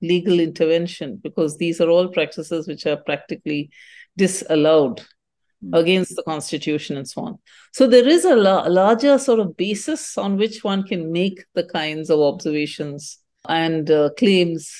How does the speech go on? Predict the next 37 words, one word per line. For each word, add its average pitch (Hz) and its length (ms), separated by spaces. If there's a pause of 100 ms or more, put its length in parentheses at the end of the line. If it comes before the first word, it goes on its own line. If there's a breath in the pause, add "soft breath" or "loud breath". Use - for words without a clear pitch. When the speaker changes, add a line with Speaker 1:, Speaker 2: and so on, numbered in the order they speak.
(240)
Speaker 1:
uh, 156 100
that 165 300
for 175 220
which 190 260
I 165 140
had 165 240
only 156 240
very 147 300
slender 147 680
sources 143 640 (420)
in 156 200
the 147 100
colonial 143 460
period. 143 480 (140)
So 226 100
I 233 40
just 226 220
do 220 120
want 185 240
to 196 60
say 170 180
that. 156 200
I 160 60
mean, 165 200
i-, 156 200
i-, 165 80
really 202 280
encouraging 180 540
if, 156 180 (240)
if 160 240
some 160 560
scholars 151 540
do 185 260
take 151 220
up 151 260 (280)
these 160 260
questions 143 800